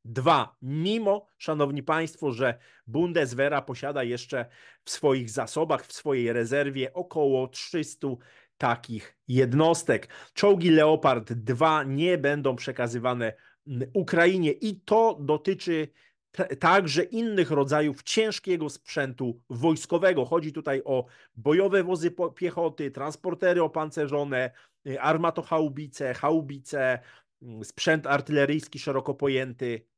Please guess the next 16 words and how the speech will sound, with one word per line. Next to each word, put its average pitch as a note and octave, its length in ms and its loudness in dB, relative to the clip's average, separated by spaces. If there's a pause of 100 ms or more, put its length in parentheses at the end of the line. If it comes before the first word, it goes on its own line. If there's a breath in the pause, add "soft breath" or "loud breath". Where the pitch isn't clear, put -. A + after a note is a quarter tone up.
(100)
To G3+ 320 2
nie C3+ 220 -2
będzie D3 540 -2
już B2 320 -8
przedmiotem, C3+ 760 -2 (320 loud breath)
e, C3+ 120 -2
jakichkolwiek C#3+ 840 0
negocjacji C#3+ 800 -4
w - 80 -20
zakresie B2+ 380 -6
przekazywania C#3+ 840 2
przez A#2+ 340 -6 (260 soft breath)
Bundeswehrę A#2 840 2 (380)
Ukrainie, D#3 580 2
siłom C3 320 -4
zbrojnym, A#2 480 -2